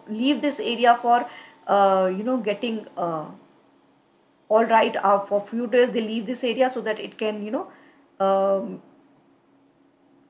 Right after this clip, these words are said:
you, it, it can regenerate itself and then move to another place. So in, but in this regard, what they are doing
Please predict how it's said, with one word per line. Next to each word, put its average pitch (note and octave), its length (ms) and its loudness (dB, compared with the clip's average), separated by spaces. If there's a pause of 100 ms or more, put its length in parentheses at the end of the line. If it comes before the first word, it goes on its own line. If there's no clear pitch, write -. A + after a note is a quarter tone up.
(420)
you, A3 200 -4
it, A3+ 300 -8
it - 160 -6
can C#4+ 180 6
regenerate B3+ 600 4
itself B3+ 400 2 (100)
and A3+ 160 -2
then A#3 120 2
move A#3 260 -2
to B3 100 -2
another G#3+ 340 -2
place. G#3+ 380 -4 (720)
So - 280 -2
in, C#4 260 -2
but B3 180 8
in D4 220 -2
this B3+ 320 -2
regard, G3+ 560 -2
what G#3 220 -4
they B3 100 0
are C4 160 2
doing C4+ 400 -8